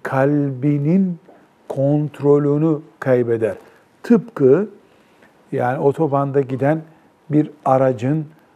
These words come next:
kontrolsüz bir şekilde sürat yapmasına benzer bu. Aslında otobanda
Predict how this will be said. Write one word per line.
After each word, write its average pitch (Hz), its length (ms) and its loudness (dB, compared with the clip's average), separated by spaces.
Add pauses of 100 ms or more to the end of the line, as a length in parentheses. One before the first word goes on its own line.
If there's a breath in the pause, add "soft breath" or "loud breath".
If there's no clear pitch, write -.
(120)
kontrolsüz 151 1000 -2
bir 147 60 -6
şekilde 147 540 -4
sürat 135 460 -2
yapmasına 110 600 -8
benzer 95 440 -12
bu. 90 60 -18 (580 soft breath)
Aslında 151 720 0 (680 soft breath)
otobanda 143 760 0